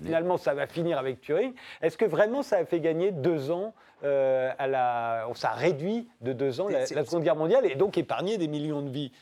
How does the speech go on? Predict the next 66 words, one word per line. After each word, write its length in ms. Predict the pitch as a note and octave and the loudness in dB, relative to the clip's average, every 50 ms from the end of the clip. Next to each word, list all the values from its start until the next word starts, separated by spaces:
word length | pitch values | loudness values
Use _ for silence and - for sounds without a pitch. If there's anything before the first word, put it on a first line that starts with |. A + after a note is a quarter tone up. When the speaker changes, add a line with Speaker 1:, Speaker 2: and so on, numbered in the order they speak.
| - - | -20 -18
Speaker 2:
C'est 140 | - - C#3+ | -12 -10 -8
ce 80 | B2+ - | -6 -4
qu'a 100 | - C#3+ | -4 -4
dit 140 | C#3 E3 D#3 | -2 -4 -4
Churchill, 580 | - E3+ D3+ - - - F3 E3+ D3+ B2 A2+ | -2 -2 -4 -2 -6 -6 -4 -4 -4 -4 -4
donc 200 | A#2 B2+ B2+ A#2 | -4 -6 -4 -2
à 80 | A#2+ A2 | -2 -2
mon 120 | A#2+ A#2 | -2 -2
avis 320 | A#2 A2+ A2+ C#3 D3+ C#3+ C3+ | -2 -2 -2 -4 -4 -6 -6
c'est 160 | - B2 A2 | -6 -8 -8
tout 140 | - C3 - - | -10 -8 -6 -6
à 80 | A#2 | -6
fait, 320 | - - C3 C3+ C3 A2+ A2 | -4 -4 -2 -2 -2 -2 -2
euh, 160 | G#2+ G#2+ G#2+ | -2 -4 -4
vrai. 320 | G#2 A2 B2 D#3 D#3+ C3+ G#2 | -4 -2 -2 0 0 0 -2
Euh, 300 | G#2 G#2+ G#2+ G#2+ G#2+ G#2 | -2 -2 -4 -4 -4 -4
effectivement, 480 | A2+ G#2+ - A2 - - B2+ A#2+ C#3+ C#3+ | -6 -8 -10 -12 -10 -10 -6 -4 -2 -2
la 140 | A#2+ G#2+ G#2 | 0 -2 -2
machine 300 | A2+ A2 - - C3 A#2+ | -4 -6 -8 -8 -8 -6
à 40 | |
Enigma 320 | A2+ A2 A2 G#2+ A2+ C#3 D3 | -6 -6 -6 -6 -6 -4 -4
a 60 | C3 | -4
joué 180 | G#2+ A2+ A#2+ A2+ | -4 -4 -4 -4
un 60 | G#2 | -4
rôle 160 | G2+ B2 A#2 | -4 -4 -4
déterminant, 640 | A2 C#3+ C3 - C#3 - A#2+ A#2 A2+ A#2+ A#2+ B2+ C3+ D3 | -4 -4 -4 -4 -6 -6 -6 -6 -6 -4 -4 -2 0 2
Speaker 1:
Churchill 300 | F3+ F#3+ - - G#3+ F3+ | 2 2 2 0 0 0
Speaker 2:
euh, 40 | |
Speaker 1:
l'a 100 | E3+ D#3+ | 0 0
dit 160 | D3+ G#3+ C#4+ C#4+ | 0 0 -2 0
sans 180 | - E3+ E3 | 0 0 0
mentionner 480 | E3+ D#3 C#3+ - - - D3+ B2+ C#3 - | 0 0 -2 -4 -2 -2 -2 -2 -2 -4
Turing, 460 | - - F3+ E3+ E3 D3 C3+ B2+ C3+ C#3+ | -2 -2 0 0 0 -2 -2 -2 0 2
Speaker 2:
Ah, 80 | C#3+ | 2
bien, 140 | C#3+ C#3 C#3 | 2 2 0
Speaker 1:
évidemment. 80 | B2 B2 | 0 0
Speaker 2:
bien 120 | D3 C#3+ D3 | 0 0 0
entendu. 420 | C#3+ D3 D3+ D3 C#3 C#3+ C3+ A#2+ - - - | 0 0 0 0 0 -2 -2 -4 -6 -10 -12
Speaker 1:
<laughs> 160 | C#3+ C#3 - | -14 -12 -6
Speaker 2:
Mais 300 | B2+ C3+ C3+ C3 B2+ B2 A#2+ | 0 2 2 4 4 2 2
effectivement, 400 | - C#3 A#2+ - B2+ A#2+ D3 D#3 | 0 -2 -4 -4 -4 -4 -4 -2
ça 140 | - C#3 A2+ | 0 0 0
a 60 | A2+ | 0
joué 180 | A2+ C3 C#3+ A#2+ | 0 0 0 0
un 60 | A2 | 2
rôle 180 | A2+ C3+ B2+ A#2 | 2 2 0 -2
extrêmement 320 | - - - B2+ B2+ C3+ | -4 -4 -2 -2 0 0
important. 300 | A#2+ A#2 C3+ B2+ - F3 | 0 0 -2 -2 -2 -4
Il 80 | D#3 B2 | -2 0
y 40 | B2 | 0
a 40 | B2+ | 0
eu 120 | C3 C3+ | 0 -2
é-, 240 | C#3 - D#3+ D#3+ - - | -2 -2 -4 -4 -2 -2
énormément 460 | E3 D#3+ E3+ D3+ D#3 D3+ D3+ D#3 D#3 C#3+ | 0 0 0 0 2 0 0 0 0 0
de 100 | - - | -2 -2
facteurs 400 | - C#3+ C3+ - - E3 C#3 A#2 | -2 -4 -6 -4 -4 -4 -4 -2
déterminants 640 | B2 C3+ - D3 C3 C3+ C3+ C3 C3 C3+ C#3 C3+ - | -4 -4 -4 -4 -4 -2 -2 -2 -2 -2 -2 -4 -4
qui 100 | - A2+ | -4 -6
ont 100 | A2 A#2 | -4 -4
joué 240 | G2+ A2+ C3 C#3+ C3 | -4 -4 -4 -2 -2
dans 120 | A2 G#2+ | 0 0
la 120 | A2 A2 | -2 -2
fai-, 200 | G2+ - C3+ A2 | -2 -4 -8 -8
défaite 320 | G#2+ A2+ A2+ - - B2 A2 | -6 -8 -6 -6 -6 -4 -4
de 60 | A2+ | -2
l'Allemagne, 440 | G#2 G#2+ G#2 G#2+ B2 D3 E3 F3+ F3+ | -2 -2 -4 -2 -4 -4 -4 -4 -8